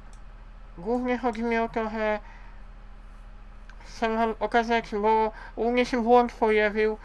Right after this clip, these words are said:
E, jak miałem kilka warstw i miałem renderować animację,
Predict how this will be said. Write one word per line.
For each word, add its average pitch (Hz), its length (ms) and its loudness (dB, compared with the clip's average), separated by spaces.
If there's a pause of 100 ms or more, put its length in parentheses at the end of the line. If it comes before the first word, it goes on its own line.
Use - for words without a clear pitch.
(680)
E, 196 320 0
jak 214 180 0
miałem 233 220 0
kilka 226 420 -2
warstw 226 540 2
i 220 60 -2
miałem 220 460 2
renderować 220 920 2
animację, 220 800 -2